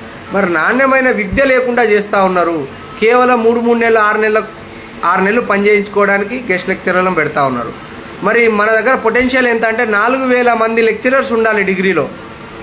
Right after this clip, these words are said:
ఎంతమంది ఉన్నారు? కాంట్రాక్ట్ వాళ్ళు ఎనిమిది వందల మంది ఉంటే ఐ-, మూడు వందల మంది రెగ్యులర్ అయ్యారు. ఆ మూడు వందల పది మంది, మూడు వందల ఇరవై మంది ఇప్పుడున్నటువంటి రెగ్యులర్ వాళ్ళు, already రెగ్యులరైజ్డ్ రెగ్యులర్ వాళ్ళు ఎంతమంది ఉన్నారు? వాళ్ళు ఒక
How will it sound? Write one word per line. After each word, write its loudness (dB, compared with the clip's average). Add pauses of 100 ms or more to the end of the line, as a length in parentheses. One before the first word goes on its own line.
(340)
ఎంతమంది 2
ఉన్నారు? 2 (1200)
కాంట్రాక్ట్ 0
వాళ్ళు 2
ఎనిమిది 2
వందల 2
మంది 2
ఉంటే 2
ఐ-, 4
మూడు 2
వందల 2
మంది 2
రెగ్యులర్ 2
అయ్యారు. 0 (400)
ఆ 2
మూడు 4
వందల 4
పది 0
మంది, 2 (760)
మూడు 2
వందల 4
ఇరవై 4
మంది 0 (380)
ఇప్పుడున్నటువంటి 2
రెగ్యులర్ 2
వాళ్ళు, 2
already 2
రెగ్యులరైజ్డ్ 2
రెగ్యులర్ 2
వాళ్ళు 2
ఎంతమంది 2
ఉన్నారు? 2
వాళ్ళు 4
ఒక -4